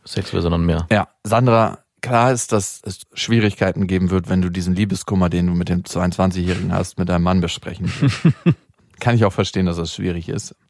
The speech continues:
Speaker 2: Ist krass, in welcher Situation du dich befindest. Also in sehr, sehr heftigen Komplikationen.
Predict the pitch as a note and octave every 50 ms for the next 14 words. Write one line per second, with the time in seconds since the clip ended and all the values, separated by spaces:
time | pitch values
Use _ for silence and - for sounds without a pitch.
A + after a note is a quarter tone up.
0 | _ _ _ _ _ _ _ _ _ - - - - G3 F#3+ - A2 G2 F#2 -
1 | - _ - G2 F#2 G2 G2 F#2+ G2 - A2 G2 F#2+ - - B2 B2+ B2 G#2 F#2
2 | F#2+ E2+ - F2 E2+ - G2 F#2 F#2 F2+ - - - F#2 F#2+ F#2+ F#2 - - F#3
3 | F#2+ F#2 F#2 F#2 G#2 G#2+ A2 A2+ A2+ A2+ A2 G#2 A2 A2 A2 G#2+ G#2+ G#2+ G#2+ G#2+
4 | G#2 - _ _ - - - A2 A2 - - A2+ G#2 G2+ G#2+ F#2+ - G#2+ G#2 -
5 | G#2 F#2+ - G#2 - - - - B2+ A2 F#3+ F3+ -